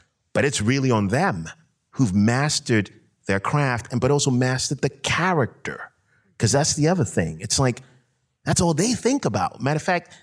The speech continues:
I realize they don't even read other people's parts. They just highlight their shit.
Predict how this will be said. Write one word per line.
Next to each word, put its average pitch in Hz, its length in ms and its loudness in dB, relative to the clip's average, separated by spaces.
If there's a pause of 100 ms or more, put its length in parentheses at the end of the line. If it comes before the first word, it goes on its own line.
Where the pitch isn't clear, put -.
(180)
I 151 60 2
realize 165 360 2
they 170 60 2
don't 185 140 2
even 175 180 4
read 180 180 4
other 214 220 4
people's 113 320 2
parts. - 460 -4 (340)
They 185 80 2
just 151 160 -2
highlight 196 560 -2
their - 140 2
shit. - 440 2